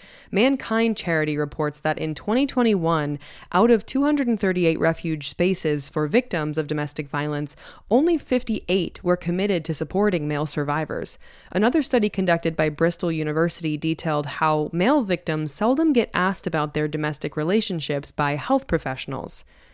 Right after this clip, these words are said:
In an article by Rita Broberg on center for social justice dot org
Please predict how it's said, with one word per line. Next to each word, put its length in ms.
In 140
an 100
article 360
by 120
Rita 340
Broberg 640
on 300
center 360
for 220
social 400
justice 400
dot 280
org 420